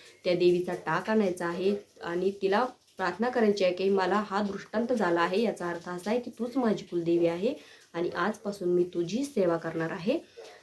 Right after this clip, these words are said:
तर, अ, ही तुम-, असा म्हणून तुम्ही त्या कुलदेवीचा टाक आणायचा, देवघरामध्ये तो स्थापन करायचा आणि या नवरात्रामध्ये जितकी होईल तितकी तुमच्या कुलदेवीची तुम्ही सेवा करायची आहे. शंभर टक्के अनुभव खात्री आहे की आपल्याला ह्या अनुभवातून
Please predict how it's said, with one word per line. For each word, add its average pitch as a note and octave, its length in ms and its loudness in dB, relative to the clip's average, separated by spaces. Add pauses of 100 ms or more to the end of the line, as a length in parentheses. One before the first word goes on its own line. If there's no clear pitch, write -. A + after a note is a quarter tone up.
(120)
तर, F3 380 2
अ, F#3+ 60 2 (260)
ही A#3 240 -2
तुम-, A3+ 160 4 (440)
असा G#3+ 380 -2
म्हणून G3+ 300 6
तुम्ही F#3+ 280 2
त्या F#3+ 100 0
कुलदेवीचा F3+ 420 -2 (100)
टाक F3 180 -6
आणायचा, E3+ 380 -4
देवघरामध्ये F3 640 -2
तो F3 80 -4
स्थापन F3 480 -4
करायचा F3+ 380 -2
आणि F3 320 -8
या F3+ 60 -4
नवरात्रामध्ये F3+ 680 -2
जितकी F3 400 -8
होईल A3+ 300 4
तितकी F#3 360 -4 (160)
तुमच्या F3 260 -6
कुलदेवीची E3 460 -6
तुम्ही F3 200 -2
सेवा F3 320 -4
करायची E3+ 340 -4
आहे. G3+ 460 -6 (340)
शंभर A#3+ 380 6 (100)
टक्के A3+ 360 0
अनुभव F3+ 580 2
खात्री F3+ 400 -2
आहे F3+ 260 2
की F3+ 340 -4
आपल्याला F3+ 460 -2
ह्या G3+ 180 0
अनुभवातून F3+ 840 -2